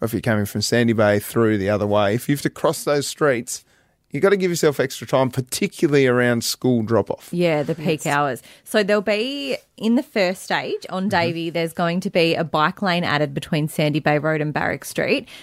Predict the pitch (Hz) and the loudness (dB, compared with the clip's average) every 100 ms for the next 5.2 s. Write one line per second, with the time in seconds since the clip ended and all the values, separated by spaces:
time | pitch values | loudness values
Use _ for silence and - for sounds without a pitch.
0 | - 175 180 185 175 - 185 170 165 160 | -10 -4 0 0 0 0 2 4 4 0
1 | 185 156 147 147 - - 226 226 214 185 | 0 2 2 2 -4 -6 -2 2 4 2
2 | 175 - 175 170 156 156 - - 165 165 | 2 -2 -2 0 2 0 0 0 0 0
3 | 151 143 139 160 - 151 147 131 - 160 | 2 0 0 -2 -2 -2 -2 -4 -4 0
4 | 156 147 165 139 151 147 147 - - - | 0 -2 -4 -4 2 4 4 -2 -6 -6
5 | - - | -6 -12